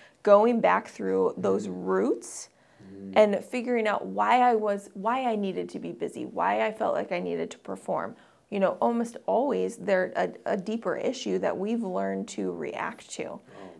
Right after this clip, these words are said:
Speaker 1: And so I spent, God just took me on a journey <laughs> for, like, three years of just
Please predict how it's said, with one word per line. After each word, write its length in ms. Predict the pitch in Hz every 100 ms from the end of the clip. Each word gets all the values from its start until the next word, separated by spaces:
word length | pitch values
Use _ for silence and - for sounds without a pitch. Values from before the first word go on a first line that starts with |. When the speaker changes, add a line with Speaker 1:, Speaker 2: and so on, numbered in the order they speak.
| -
Speaker 1:
And 240 | - 202 202
so 320 | 214 190 -
I 200 | 175 220
spent, 540 | 262 - 208 180 151 185
God 260 | 185 208
just 180 | 226 -
took 120 | 226 214
me 100 | 175
on 120 | -
a 80 | 156
journey 480 | 165 196 220 202
<laughs> 0 |
for, 200 | 285 226 -
like, 240 | 214 - -
three 240 | 220 254
years 320 | 247 262 233
of 100 | 196
just 220 | 196 220